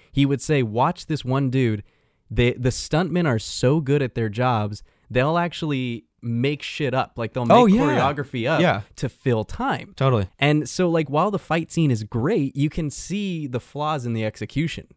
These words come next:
Speaker 1: you
Speaker 2: Mm-hmm.
Speaker 1: know? And I, I mean, don't get me wrong, as somebody that was just watching it, I wouldn't have noticed.
Speaker 2: No, it,
Speaker 1: But,
Speaker 2: it, yeah,
Speaker 1: but
Speaker 2: to
Speaker 1: because
Speaker 2: be
Speaker 1: I saw, like, this react,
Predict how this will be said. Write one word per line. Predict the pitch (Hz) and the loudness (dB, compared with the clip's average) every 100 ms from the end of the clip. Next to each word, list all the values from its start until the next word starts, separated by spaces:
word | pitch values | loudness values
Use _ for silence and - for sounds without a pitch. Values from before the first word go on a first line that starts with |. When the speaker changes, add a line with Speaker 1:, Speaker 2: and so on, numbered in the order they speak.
| - | -2
Speaker 1:
you | 113 | 2
Speaker 2:
Mm-hmm. | 104 | 2
Speaker 1:
know? | 113 | 2
And | 127 113 - _ - | 0 -4 -8 _ -2
I, | 120 127 | 0 2
I | |
mean, | 135 123 120 | 2 2 0
don't | 135 | -2
get | 160 | -2
me | 127 | -2
wrong, | 120 139 110 - _ _ _ - | -4 -4 -4 -10 _ _ _ -2
as | 123 | -2
somebody | - 160 156 | 0 0 2
that | 127 117 | 2 0
was | 117 117 | -2 -4
just | 110 107 | -4 -4
watching | 104 113 - 180 | -2 -4 -2 -6
it, | - | -4
I | 117 | -2
wouldn't | 120 120 104 | 0 0 -2
have | 104 | 0
noticed. | 139 131 - | 0 0 -2
Speaker 2:
No, | 135 131 | 2 4
it, | |
Speaker 1:
But, | 147 185 | 4 2
Speaker 2:
it, | 170 185 | 0 2
yeah, | 196 135 120 | 6 6 4
Speaker 1:
but | 170 | 2
Speaker 2:
to | 214 | 2
Speaker 1:
because | 190 160 | 4 2
Speaker 2:
be | |
Speaker 1:
I | 135 | 0
saw, | - 143 147 | -2 -2 0
like, | 113 - | -2 -4
this | 113 | -6
react, | 110 107 123 131 - | -2 0 2 0 -6